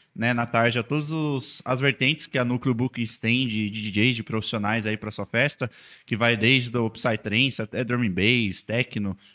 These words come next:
Então, se caso você tá procurando aí D Js pra sua festa, contata a Núcleo Bookings, também tá aqui embaixo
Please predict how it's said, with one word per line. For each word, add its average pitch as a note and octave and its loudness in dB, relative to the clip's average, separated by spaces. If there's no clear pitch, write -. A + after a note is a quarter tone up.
Então, B2+ -4
se C3+ -4
caso D3 2
você D3+ -2
tá D3 -2
procurando D#3 -2
aí B2 2
D B2 -6
Js C3+ 0
pra C#3+ -4
sua C3+ -4
festa, D3+ 0
contata C#3 0
a - 0
Núcleo C#3 0
Bookings, B2 0
também C3 2
tá C3+ -2
aqui D3 -8
embaixo C3 0